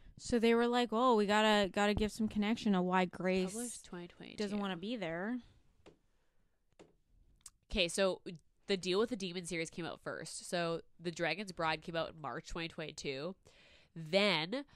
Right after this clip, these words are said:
Speaker 2: the crack, uh, then this book came out, The Court of the Vampire Queen, came out in September. The Kraken Sacrifice, which is book two of the Demon, Deal with the Demon, came out October. And then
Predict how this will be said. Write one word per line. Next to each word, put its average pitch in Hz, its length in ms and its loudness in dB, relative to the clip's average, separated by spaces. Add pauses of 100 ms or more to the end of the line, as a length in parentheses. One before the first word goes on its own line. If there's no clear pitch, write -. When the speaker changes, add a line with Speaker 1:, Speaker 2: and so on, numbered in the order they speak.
(480)
Speaker 2:
the 180 140 -2
crack, 180 420 2
uh, 165 360 0 (140)
then 175 380 0 (220)
this 175 280 -2
book - 260 -6
came 160 200 -14
out, 196 340 -6 (200)
The 165 260 -6
Court 165 180 -6
of 170 100 -8
the 175 60 -8
Vampire 160 380 -12
Queen, 208 380 -16 (100)
came 185 160 -2
out 165 60 -4
in 156 60 -10
September. 170 600 -8 (600)
The 190 280 2
Kraken 190 520 2
Sacrifice, 160 680 -4
which - 220 -8
is 165 140 -2
book 180 300 -2
two 190 500 6
of 170 100 -4
the 165 80 -8
Demon, 156 480 -8
Deal 160 160 -2
with 156 100 -4
the 156 60 -8
Demon, 151 440 -8
came 175 240 -4
out 165 160 -2 (100)
October. 175 800 -2 (960)
And 190 180 2
then 180 420 0